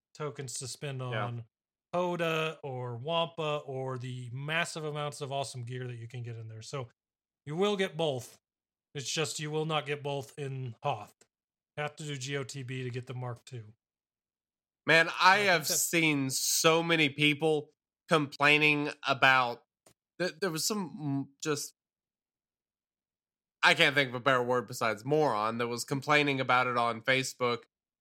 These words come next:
Speaker 2: about not getting, how they're taking away rewards.
Speaker 1: Mm-hmm.
Speaker 2: But this, this, I, I don't under-,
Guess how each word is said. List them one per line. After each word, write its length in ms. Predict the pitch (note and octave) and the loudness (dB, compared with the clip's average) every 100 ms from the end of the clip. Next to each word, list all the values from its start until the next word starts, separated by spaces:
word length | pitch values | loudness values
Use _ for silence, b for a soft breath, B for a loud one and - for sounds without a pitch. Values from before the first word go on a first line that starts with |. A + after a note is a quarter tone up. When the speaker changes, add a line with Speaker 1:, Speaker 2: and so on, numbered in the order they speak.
| _ - | _ 2
Speaker 2:
about 680 | C#3 C#3+ C#3+ C#3 C3+ C3+ _ _ _ | 6 8 8 6 2 -4 _ _ _
not 380 | D#3+ E3+ F3+ D#3 | 4 6 4 4
getting, 720 | E3 D#3+ D#3 C#3+ B2+ A#2 A2+ _ _ _ _ _ _ _ _ _ _ _ - | 4 6 4 2 -4 -8 -14 _ _ _ _ _ _ _ _ _ _ _ -12
how 340 | C#3 C3+ F#3 | -8 4 6
they're 160 | F3 D#3+ | 6 2
taking 460 | - F3+ E3 E3+ D#3+ | 4 4 4 0 0
away 560 | C#3 C3+ D3 D3+ D#3+ | -2 -4 6 6 6
rewards. 1040 | C#3+ C3 C#3 A#2+ A#2+ C#3+ E3 D#3 - - - _ _ _ _ _ _ _ _ _ _ _ _ _ _ _ _ _ _ _ _ _ _ | 0 -2 -4 -2 0 2 2 -2 -8 -8 -10 _ _ _ _ _ _ _ _ _ _ _ _ _ _ _ _ _ _ _ _ _ _
Speaker 1:
Mm-hmm. 120 | C3+ C3+ | -4 0
Speaker 2:
But 240 | B3 - - _ _ _ _ _ _ - | 0 -2 -18 _ _ _ _ _ _ 0
this, 320 | B3+ - - _ | 2 2 -2 _
this, 200 | B3+ G#3 F3 | -2 0 6
I, 160 | G3+ A#3 F#3+ | 8 8 4
I 80 | G#3+ | 4
don't 280 | A3 A#3+ | 4 4
under-, 260 | G#3+ G3+ | 2 2